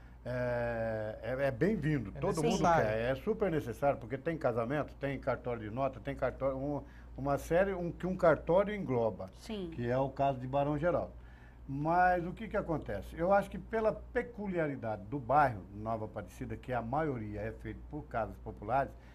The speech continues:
Speaker 1: e nós não temos ali, é, grande adensamento de, de, de áreas para serem comercializadas, talvez seja até por isso que a gente não tem um cartório. Embora a gente já brigou muito para se ter um cartório lá, mas não conseguimos.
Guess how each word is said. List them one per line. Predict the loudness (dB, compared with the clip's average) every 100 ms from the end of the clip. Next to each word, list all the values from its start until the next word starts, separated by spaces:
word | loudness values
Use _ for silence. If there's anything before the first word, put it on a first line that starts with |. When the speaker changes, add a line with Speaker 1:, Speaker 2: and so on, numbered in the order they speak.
| -6
Speaker 1:
e | 0
nós | 6 6 6
não | 4
temos | 2 2 0 0 -4
ali, | -4 -6 -10 -14 -18 -14 -6
é, | -4 -2
grande | 0 0 2
adensamento | 0 0 -2 -2 -4 -4 -4 -8 -10 -8
de, | -6 -6
de, | -6 -4 -4
de | -2 4 8
áreas | 8 8 4 -2 -8 -6
para | -2 -2
serem | 0 -2 0 -2 -6 -12 -16 -18 -2
comercializadas, | 2 2 0 -2 -2 -2 0 2 2 0 -10 -8
talvez | -6 -4 -4 -4
seja | -4 -4
até | -4 -6
por | -6 -6
isso | -6 -4
que |
a | -4
gente | -4 -4
não | -8
tem | -6 -6
um | -4
cartório. | -4 -2 -2 -4 -8 -4
Embora | 0 0 2 0
a |
gente | 0 -2
já | -2
brigou | -2 0 0
muito | -2 -4 -4
para | -6
se |
ter | -6 -8
um |
cartório | -2 -2 0 -4 -2
lá, | -4 -4 -10 -20 -20 -6
mas | 0 2
não | 2 0
conseguimos. | 0 -4 -6 -8 -10